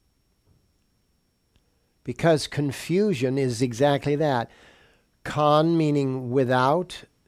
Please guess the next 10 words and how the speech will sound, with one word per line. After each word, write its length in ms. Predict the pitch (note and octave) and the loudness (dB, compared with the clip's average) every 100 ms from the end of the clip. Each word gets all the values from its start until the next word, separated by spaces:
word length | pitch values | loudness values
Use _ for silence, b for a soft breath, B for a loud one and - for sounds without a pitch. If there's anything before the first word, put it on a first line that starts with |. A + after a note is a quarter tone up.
| _ _ | _ _
contrary, 800 | - D3 C3+ D3 C#3 D3+ E3+ E3+ _ _ _ _ _ F#3+ - - _ - | -6 -6 0 2 4 2 -2 -8 _ _ _ _ _ -20 -20 -20 _ -12
counter, 760 | - F3 G3 G#3 C#3 B2 D3 - - | -2 2 2 0 -2 -4 -6 -12 -12
contrary, 800 | - D3 D3 - C3 C3 C#3+ C#3+ - | -6 -6 -6 -4 -2 0 -2 -4 -8
however 360 | - C#3 D3 D3+ | 0 2 2 2
you 160 | E3 | 0
want 240 | D3+ D3 C#3+ | 0 0 0
to 180 | C3+ C3 | -2 -6
expand 680 | - - C#3+ D3 D#3+ D#3+ | -10 -4 0 2 2 0
the 80 | C#3 | -4
phrase, 580 | - B2+ A#2 A2+ D#3 | -6 -6 -4 -6 -10